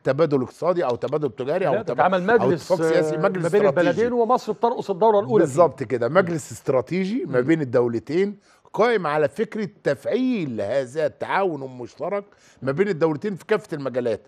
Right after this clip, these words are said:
Speaker 2: مم.
Speaker 1: وأبرزها، أبرزها عشان
Speaker 2: أيوة.
Speaker 1: تبقى أنت عارف بس، هو عنوان سياسي،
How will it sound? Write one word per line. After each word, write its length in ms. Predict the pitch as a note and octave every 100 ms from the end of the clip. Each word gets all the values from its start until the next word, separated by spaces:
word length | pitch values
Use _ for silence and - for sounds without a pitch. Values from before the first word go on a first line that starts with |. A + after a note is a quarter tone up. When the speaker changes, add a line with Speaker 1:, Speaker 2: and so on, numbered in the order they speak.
| _
Speaker 2:
مم. 160 | G3 F3
Speaker 1:
وأبرزها، 720 | F#3 F#3 G3 B3+ A#3 C4 B3 F#3
أبرزها 580 | C3 B2+ G#3 F3+ G#2+ D#2+
عشان 100 | -
Speaker 2:
أيوة. 120 | B2
Speaker 1:
تبقى 160 | G#2 C3
أنت 120 | C#3+
عارف 220 | A2 D3+
بس، 220 | G3 G#2 _ _ _ -
هو 80 | C#3+
عنوان 400 | D#3+ F3+ G#3 A3+
سياسي، 560 | D3 D3+ D3+ C3+ -